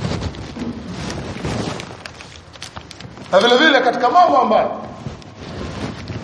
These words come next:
katika fadhail husnul khuluq min alamat kamali iman. Katika alama za kutimia imani na kukamilika. Rasulullah anasema,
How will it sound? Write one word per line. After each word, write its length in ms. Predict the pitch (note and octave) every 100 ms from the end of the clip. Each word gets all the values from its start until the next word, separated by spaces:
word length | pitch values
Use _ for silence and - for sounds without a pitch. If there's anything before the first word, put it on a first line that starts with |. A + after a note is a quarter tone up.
| - -
katika 260 | F3 A3
fadhail 300 | G#3+ A#3+ C4+ B3
husnul 320 | B3+ A#3 A3+
khuluq 360 | C#4 C#4 C#4
min 180 | F3+ A3
alamat 500 | G#3+ A3+ A#3 D#4 D#4
kamali 360 | B3 A3+ A#3 G3 F#3
iman. 220 | D#3+ D#3+ B2 - - - - - - - - - - - - -
Katika 300 | F3 F3+ A3
alama 480 | A3+ C#4 D#4 C#4 F3 - - - - - - - - - - - - - -
za 140 | G#3
kutimia 640 | G#3+ A3+ A#3 C#4+ D4+ B3+
imani 320 | B3+ D4 B3+ F#3 -
na 80 | F3
kukamilika. 720 | - A3+ A#3 C4+ D4 A3+ C#3 - - - - - - - - - - - - -
Rasulullah 340 | D#3 A#3 B3+ A#3+
anasema, 460 | A#3+ D4 C#4 -